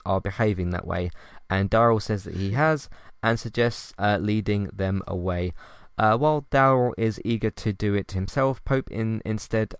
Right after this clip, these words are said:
uh, tasks Paul, who's a red shirt as far as we're concerned,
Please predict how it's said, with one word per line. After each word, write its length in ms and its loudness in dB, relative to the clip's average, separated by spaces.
uh, 240 0
tasks 520 0
Paul, 440 2
who's 280 0
a 160 2
red 300 -2
shirt 180 0
as 100 -6
far 160 2
as 120 -2
we're 80 -2
concerned, 420 -2